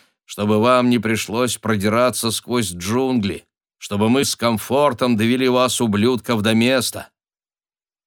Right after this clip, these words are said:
К середине дня у Хамзы так разболелись руки и ноги, что он шагал машинально. Выбора нет,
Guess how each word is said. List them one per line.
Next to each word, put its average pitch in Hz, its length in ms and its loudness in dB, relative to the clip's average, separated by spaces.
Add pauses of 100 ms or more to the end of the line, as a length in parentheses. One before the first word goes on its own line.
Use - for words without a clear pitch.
(140)
К - 40 -14
середине 92 600 -2
дня 107 520 0 (240)
у 95 100 -6
Хамзы 104 540 0
так 113 360 -2
разболелись 107 760 -2
руки 107 340 -2
и 92 100 -2
ноги, 110 460 0 (220)
что 110 260 -6
он 120 100 0
шагал 107 440 0
машинально. 104 840 -2 (580)
Выбора 95 480 0
нет, 107 380 -2